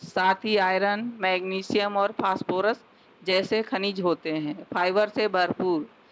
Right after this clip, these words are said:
इसमें आहार फाइबर की मात्रा अधिक होती है, जो पाचन में सहायता करता है। रक्त शर्करा के स्तर को नियंत्रित करने में मदद करता है। तृप्ति की भावना,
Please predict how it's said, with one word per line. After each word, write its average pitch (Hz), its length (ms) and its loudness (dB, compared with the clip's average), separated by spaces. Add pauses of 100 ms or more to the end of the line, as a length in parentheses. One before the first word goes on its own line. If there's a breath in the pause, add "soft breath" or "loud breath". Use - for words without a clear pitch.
(240 soft breath)
इसमें 202 340 0
आहार 190 380 4
फाइबर 185 420 2
की 196 140 -10
मात्रा 190 460 2
अधिक 196 260 -2
होती 156 380 -6
है, 151 200 -2 (380 loud breath)
जो 202 100 0
पाचन 202 440 2
में 208 180 0
सहायता 190 500 0
करता 165 380 -4
है। 160 240 -6 (180)
रक्त 196 220 -2
शर्करा 196 460 0
के 202 240 -2
स्तर 202 260 -2
को 233 300 -2 (380)
नियंत्रित 190 540 -2
करने 190 300 -2
में 214 140 0
मदद 202 320 0
करता 175 360 -6
है। 160 140 -6 (560)
तृप्ति 190 340 -2
की 214 200 -2
भावना, 196 540 2